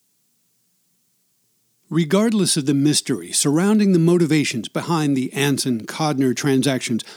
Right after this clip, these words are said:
of April seventeen thirty-five, the subsequent fate of the properties in question was less remarkable. Charles Codner apparently repaid his debt of five hundred pounds currency to Anson within the specified two-year time frame,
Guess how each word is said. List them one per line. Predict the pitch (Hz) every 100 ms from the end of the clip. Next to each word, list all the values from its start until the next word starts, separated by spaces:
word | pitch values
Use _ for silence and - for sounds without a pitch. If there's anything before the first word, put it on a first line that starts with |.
| -
of | 147 -
April | 185 170 151 117
seventeen | - 165 147 - 135
thirty-five, | 120 131 110 156 113 85 - - - -
the | -
subsequent | 185 - 226 202 - 180 190 -
fate | - 214 190 -
of | 175
the | 147
properties | 160 165 160 151 135 123
in | 123
question | 170 233 - 165 202
was | 208 202 190 240
less | 180 208 185 -
remarkable. | 156 147 160 196 - 95 - _ _ _ _ _ - - -
Charles | 165 175 202 190
Codner | - 160 147 147
apparently | 214 - 190 277 262 214
repaid | 165 165 226 - 202 208 190
his | 156 196 139
debt | 123 156 117
of | - 135
five | - 143 165 160
hundred | 156 147
pounds | 131 143 131
currency | - 190 170 - -
to | - 196
Anson | 165 175 147 135 113 - -
within | 175 175 190 240 220
the | 180
specified | 165 - 135 156 147 160 160
two-year | - 185 180 135 127 104
time | - 233 226
frame, | 151 113 82